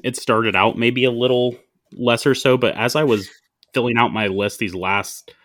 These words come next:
I don't know, these last few weeks when I'm just, like, marathoning through movies, I think I ended up with a pretty solid and deep list. So I think it's a pretty good year overall.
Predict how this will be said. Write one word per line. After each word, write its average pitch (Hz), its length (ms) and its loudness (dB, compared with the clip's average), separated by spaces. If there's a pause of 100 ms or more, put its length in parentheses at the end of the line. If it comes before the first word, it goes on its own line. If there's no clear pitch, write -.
(320)
I - 100 -4
don't 101 140 0
know, 98 80 -4
these - 240 -8 (340)
last 135 260 0
few 117 160 2
weeks 110 240 0
when 107 80 -4
I'm 101 80 -6
just, - 240 -12
like, 95 180 -6 (220)
marathoning 107 540 0
through 98 120 -6
movies, 101 280 -4
I 98 80 -4
think 139 160 -2
I 143 40 6
ended 107 180 2
up 101 80 -4
with 98 100 -6
a - 40 -10
pretty 110 340 -6
solid 92 680 -4 (180)
and 101 220 -6
deep 92 220 -8
list. 90 320 -8
So 104 80 -8
I 107 60 -6
think 131 120 0
it's 110 80 -2
a - 40 -8
pretty 101 240 -8
good 90 160 -8
year 87 180 -8
overall. 82 520 -10